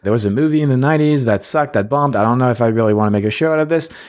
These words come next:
And yet the execution of Buffy the Vampire Slayer is completely different from the preconceived notion that this is sort of like a teenager-y show about teenage problems. It's, it does something deeper in the execution of it.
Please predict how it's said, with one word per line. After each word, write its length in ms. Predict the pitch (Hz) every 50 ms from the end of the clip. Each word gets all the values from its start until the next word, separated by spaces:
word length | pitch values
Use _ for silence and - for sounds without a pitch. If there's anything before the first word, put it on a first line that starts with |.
| - -
And 200 | 151 156 147 143
yet 240 | 160 175 - -
the 140 | 123 127 -
execution 720 | - 147 - - 143 127 - 190 202 190 - 135 123 123
of 260 | - - 123 120 123
Buffy 240 | 117 131 135 135 151
the 120 | 143 139 127
Vampire 380 | 135 160 175 175 147 117 101
Slayer 300 | - - 110 104 101 101
is 120 | 101 98 -
completely 360 | - 117 123 135 147 151 127
different 400 | 101 123 135 131 - 123 110 101
from 280 | - - 120 113 107 - - - - - -
the 180 | - 113 117 107 - _ - _ _ _
preconceived 420 | - - 135 127 131 113 - 131 123
notion 440 | 107 107 123 123 - - 131 131 120
that 260 | 113 110 107 104 101
this 160 | 104 107 107
is 60 | 117
sort 160 | - - 113
of 80 | 113 107
like 140 | 110 107 104
a 60 | 107
teenager-y 1200 | - - - 151 151 151 147 139 - - _ - 123 127 127 113 123 135 131 127 - 120 120 123 120 120 - - - - -
show 500 | - - - 175 180 143 101 78 76 98 - - - - - -
about 340 | - 101 104 98 95 95 95
teenage 300 | - 131 123 110 95 -
problems. 420 | - 123 120 90 80 78 - -
It's, 240 | - - 113 110 -
it 220 | 90 113 123 117
does 180 | 117 127 127 123
something 420 | - 127 120 117 117 113 107 107
deeper 380 | 110 113 123 120 - 107 98 98
in 120 | - 110
the 120 | 107 101 98
execution 540 | 98 101 - 107 104 113 113 107 - 87
of 100 | - -
it. 140 | - - -